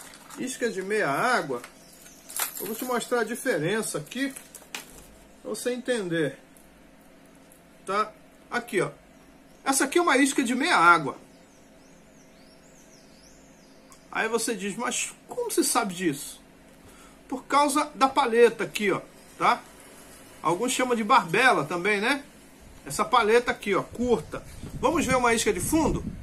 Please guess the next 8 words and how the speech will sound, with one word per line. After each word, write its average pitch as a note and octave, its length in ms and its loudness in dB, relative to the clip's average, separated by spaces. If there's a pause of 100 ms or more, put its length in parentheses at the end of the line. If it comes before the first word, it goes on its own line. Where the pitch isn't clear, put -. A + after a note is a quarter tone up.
(300)
Olha B3 160 4
aqui, G3+ 180 -2
ó. - 120 0 (840)
Olha C4+ 220 4
o - 20 -2
tamanho G#3+ 500 0 (1160)
da F#3 140 -2
paleta, G3 580 2